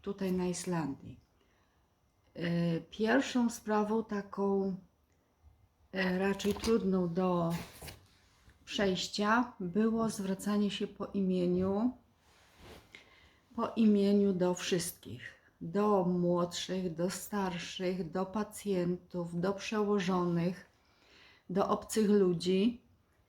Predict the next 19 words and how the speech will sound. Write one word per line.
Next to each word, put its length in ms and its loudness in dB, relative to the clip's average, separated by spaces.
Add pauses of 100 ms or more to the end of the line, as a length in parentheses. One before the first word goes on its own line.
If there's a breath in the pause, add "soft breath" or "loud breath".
(600)
Y, 640 2 (1400)
może 300 2
to 140 0
też 240 -2
zależy 720 2
od, 460 -2
y, 560 2 (1400 soft breath)
charakteru, 720 0
od 160 0
tego, 260 -2
jaki 300 -2
kto 300 -2
jest. 600 2 (680 soft breath)
Ja 160 0
całe 320 4
życie 280 -2
byłam 360 0
jakoś 380 -4
tak 460 -4